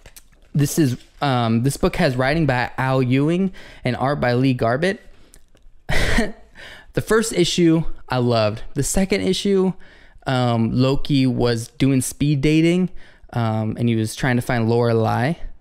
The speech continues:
from Asgard, and I just really wasn't feeling it. But this issue of Loki, Agent of Asgard, has got me back on to this book. If you're not reading Loki,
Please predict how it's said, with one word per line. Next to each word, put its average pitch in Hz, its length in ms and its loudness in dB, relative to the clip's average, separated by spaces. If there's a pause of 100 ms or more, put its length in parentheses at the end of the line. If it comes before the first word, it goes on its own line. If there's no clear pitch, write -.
from 117 200 -4
Asgard, 113 640 -2 (440)
and 113 380 0 (100)
I 226 80 0
just 226 180 -6
really 127 220 2
wasn't 120 320 0
feeling 131 360 0
it. 160 180 -8 (680)
But 123 280 -2
this - 440 2
issue 180 560 0
of 120 160 -2
Loki, 143 540 -2 (240)
Agent 131 320 0
of 117 40 -2
Asgard, 143 340 0
has 139 160 0
got 131 180 0
me 123 140 2
back 120 560 -2
on 113 380 0
to 123 120 -4
this 113 220 -2
book. - 460 -4 (840)
If 147 140 -2
you're 156 80 2
not 156 180 -2
reading 151 260 2
Loki, 143 220 0